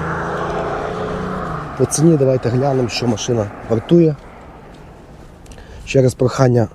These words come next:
підписатися на канал, поставити лайк, подобайку. П'ять п'ятсот доларів. Номер телефону присутній, один і дев'ять дизельок. Для сім'ї непоганий варіант. Якщо потрібно нам перевірити,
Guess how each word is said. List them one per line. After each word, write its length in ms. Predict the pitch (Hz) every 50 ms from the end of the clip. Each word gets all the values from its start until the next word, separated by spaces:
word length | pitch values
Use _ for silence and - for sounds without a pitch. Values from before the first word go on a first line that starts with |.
| - - -
підписатися 640 | 139 123 - 135 - - 135 120 - 110 - 123
на 120 | 117 123 117
канал, 320 | - 127 139 165 175 151
поставити 500 | - 123 - - 135 127 117 117 - 123
лайк, 220 | 127 147 156 147 -
подобайку. 640 | - 120 104 107 107 123 139 156 147 - 156 147 - - - - - - - - - - - - - - - -
П'ять 160 | - 165 160 -
п'ятсот 340 | - 160 131 - 151 139
доларів. 420 | 117 127 120 107 98 98 98 101 95 - - - - - - - - - - - -
Номер 240 | 135 139 143 143 127
телефону 420 | - 139 139 131 - 143 139 139
присутній, 600 | 120 139 143 135 - 180 196 190 - 185 185 185 - - - - - - - - - - -
один 280 | - 117 120 160 175 165
і 60 | 143
дев'ять 460 | 120 127 139 139 139 127 - - - - - - - - - - - - - -
дизельок. 720 | - 107 117 139 131 110 135 135 120 107 98 87 87 - - - - - - - - - - - - - - - - - - - - - - - - - -
Для 160 | 107 127 151
сім'ї 380 | 143 - - 175 175 175 208 208
непоганий 520 | 175 151 131 - 135 127 143 143 139 139
варіант. 420 | 127 131 131 135 147 160 175 175 156 - - - - - - - - - - - - - - - - - - - - -
Якщо 200 | 107 - 143 127
потрібно 380 | 147 139 - 143 143 139 147
нам 160 | 143 170 180
перевірити, 720 | 170 - 170 160 165 156 165 165 156 160 - - 160 156